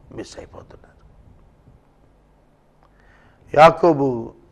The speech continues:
అన్నను మోసగించాడు అని చెప్పి తర్వాత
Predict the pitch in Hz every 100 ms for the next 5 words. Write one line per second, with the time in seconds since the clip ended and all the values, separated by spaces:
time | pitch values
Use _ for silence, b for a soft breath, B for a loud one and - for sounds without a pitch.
0 | - 135 147 127 110 117 139 139 135 123
1 | 101 113 110 110 104 101 - _ _ _
2 | _ _ _ _ - - 127 127 127 -
3 | - - 131 143 135 120 98 -